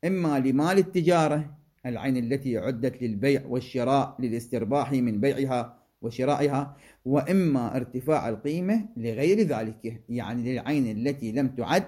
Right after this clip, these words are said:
للاتجار بها. هذا هو الفصل الخامس. وهذا الفصل الخامس في المنهاج في الباب الخامس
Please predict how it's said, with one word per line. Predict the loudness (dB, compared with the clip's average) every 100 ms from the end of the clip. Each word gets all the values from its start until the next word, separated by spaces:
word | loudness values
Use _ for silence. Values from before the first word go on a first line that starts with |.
| -6
للاتجار | -2 -2 -2 -8 -8 -6 0 0 0
بها. | -4 -4 -4 -4 -4 -6 -8 -12 _ _ _ _
هذا | 2 2
هو | 2 0
الفصل | -2 0 0
الخامس. | 0 -6 -6 -8 -16 _ _ _ _ _ _ _ -20 -20 _
وهذا | -2 2 6
الفصل | 6 6 -2 -4
الخامس | -4 -4 -2 -2 -2 -4 -14 _ _ _ _
في | 0
المنهاج | 2 2 2 0 0 2 0 -2 -14 _ _ _ _ _ _ _ _ _ _ _ _ _ _ _ _ _ _ _ _
في | 2 2
الباب | 2 0 0 2 2 2
الخامس | -2 -2 2 2 0 -8